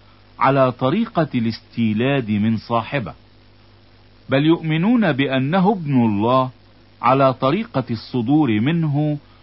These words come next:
في الوجود الإلهي، بصفة كونه الكلمة الذي كان في البدء عند الله، وقد حبل به من الروح القدس. وقد أشار الرسول العظيم بولس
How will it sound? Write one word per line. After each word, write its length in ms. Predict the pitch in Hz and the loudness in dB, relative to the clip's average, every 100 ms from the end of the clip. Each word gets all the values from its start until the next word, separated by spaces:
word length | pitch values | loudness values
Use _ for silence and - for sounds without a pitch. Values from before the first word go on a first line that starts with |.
| - | -4
في 80 | 160 | 0
الوجود 640 | 131 110 110 104 139 127 | 2 2 0 2 4 4
الإلهي، 800 | 117 107 107 113 107 104 165 127 80 _ _ - _ - _ _ | 2 0 -2 -2 0 0 -2 -2 -8 _ _ -20 _ -20 _ _
بصفة 680 | 120 143 - 247 165 127 117 107 | -2 -2 -2 -2 0 0 -2 -2
كونه 580 | 117 110 131 151 120 110 - - - - - - - | -2 0 0 0 0 -2 -6 -20 -20 -20 -20 -10 -2
الكلمة 640 | 135 123 202 233 214 180 160 | -2 0 -2 0 0 -2 -2
الذي 480 | 156 123 113 104 104 - | -4 -2 -2 -2 -4 -2
كان 340 | 151 196 180 | -2 -2 -4
في 140 | 127 113 | -4 -4
البدء 600 | 95 82 135 120 120 107 | -4 -2 -4 -4 -8 -6
عند 320 | 113 139 113 | -4 -2 -2
الله، 360 | 110 104 90 - - - - - - - - | -2 -2 -4 -8 -20 -20 -20 -20 -20 -20 -8
وقد 320 | 117 - 127 113 | -8 -4 -6 -6
حبل 500 | - 220 165 110 95 | -4 0 2 0 -2
به 360 | 104 117 117 113 | 0 0 0 0
من 200 | 95 90 | -2 -4
الروح 420 | 85 95 107 123 | -6 -6 -6 -8
القدس. 600 | 104 - 147 156 - - - - - - - - - - - - - - - | -8 -6 -6 -8 -18 -20 -20 -20 -20 -20 -20 -20 -20 -20 -20 -20 -20 -20 -8
وقد 320 | 139 - 185 | -6 -2 -2
أشار 500 | 170 180 226 247 226 | -2 -4 0 0 0
الرسول 600 | 147 123 117 180 202 156 | 0 -2 -2 -2 0 0
العظيم 800 | 104 85 101 95 151 170 117 101 | 0 0 0 0 -2 0 0 0
بولس 680 | 95 135 147 127 120 - | 2 6 6 6 2 -4